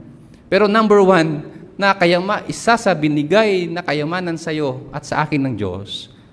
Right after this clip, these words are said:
ay yung malusog na pangangatawan. Naalala ko yung nagkukwento kami ni Pastor Joel. Ah, vegetarian si Pastor Joel. Naalala ko yung kwento niya na meron siyang nakaharap na,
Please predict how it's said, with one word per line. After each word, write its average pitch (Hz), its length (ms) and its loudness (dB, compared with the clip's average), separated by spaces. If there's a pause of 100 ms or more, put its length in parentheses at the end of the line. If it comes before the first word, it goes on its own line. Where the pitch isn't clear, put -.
(120)
ay 151 240 0
yung 143 80 0
malusog 135 560 -2
na 123 320 -8 (320)
pangangatawan. 113 720 -4 (1400)
Naalala 170 480 0
ko 170 80 -2
yung 156 80 -4
nagkukwento 147 400 -4
kami 147 240 -4
ni 139 80 -4
Pastor 131 400 -8
Joel. 113 560 -4 (880)
Ah, 110 320 -6
vegetarian 120 480 -4
si 117 160 -12
Pastor 120 300 -10
Joel. 95 420 -10 (720)
Naalala 135 380 2
ko 139 100 0
yung 135 80 2
kwento 127 320 0
niya 123 160 -4
na 113 320 -6
meron 120 400 -8
siyang 123 240 -8
nakaharap 120 560 -8
na, 110 320 -10